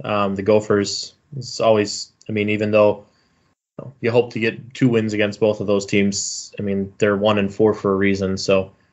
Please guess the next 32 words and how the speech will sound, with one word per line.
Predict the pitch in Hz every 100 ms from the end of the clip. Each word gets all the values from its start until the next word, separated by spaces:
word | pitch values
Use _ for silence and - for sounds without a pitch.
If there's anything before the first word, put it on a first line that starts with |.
| _
um, | 107 101 92 95 98 - _ - - _ _ _ _ _
see | - 120
what | 107
happens | 104 104 110
when | 104
they | 104
play | 101 107
Wisconsin, | 101 - 101 107 123 113
and | 101
then | 101 98 98 _ _ _ _ _ -
I | 98
think | - 104 - - - -
you | 110 104
blink | 107 120 123
here | 123 110 110
soon, | - 127 135 117
and, | 101 98 98 -
um, | 104 98 98 104 107 - - _ -
towards | 110 104
the | 101 101 98 -
early | 117 117
part | 110 117
of | 110
December, | 101 - 113 113 120
U | 107 107
N | 104
D | 104 110
starts | 117 110
coming | - 113 113
into | 110 113
town, | 120 110 117 117
and | 90